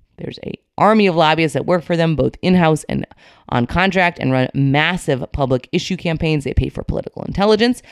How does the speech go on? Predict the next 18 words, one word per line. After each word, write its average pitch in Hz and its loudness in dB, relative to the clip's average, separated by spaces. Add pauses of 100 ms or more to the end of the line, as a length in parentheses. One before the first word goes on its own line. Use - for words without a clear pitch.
(180)
and 160 -6
are 165 -4
some 247 -6
of 370 -10
the 392 -8
most 247 -4
active 151 -6
players 131 -4
in 151 -8
the 139 -2
Washington 123 -6 (200)
ecosystem. 180 -4 (400)
We 233 4
are 139 2 (100)
very 156 -2
interested - -10
in 131 -8
covering 127 -6